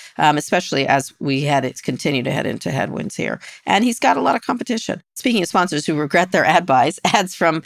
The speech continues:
uh, high-profile brands, including Uber, Amazon, and Snap, have been appearing in white nationalist Twitter f-, profiles. At least one of these profiles was previously banned in two thousand thirteen. One of them is particularly terrible.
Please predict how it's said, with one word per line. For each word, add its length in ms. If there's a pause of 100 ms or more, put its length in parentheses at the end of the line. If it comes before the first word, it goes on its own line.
(300)
uh, 320
high-profile 560
brands, 320
including 400
Uber, 260
Amazon, 480
and 120
Snap, 320
have 100
been 100
appearing 380
in 140
white 200
nationalist 480
Twitter 180
f-, 200
profiles. 500
At 100
least 220
one 140
of 40
these 120
profiles 480 (320)
was 100
previously 360
banned 260
in 80
two 160
thousand 400
thirteen. 420
One 140
of 80
them 160
is 100
particularly 800 (180)
terrible. 560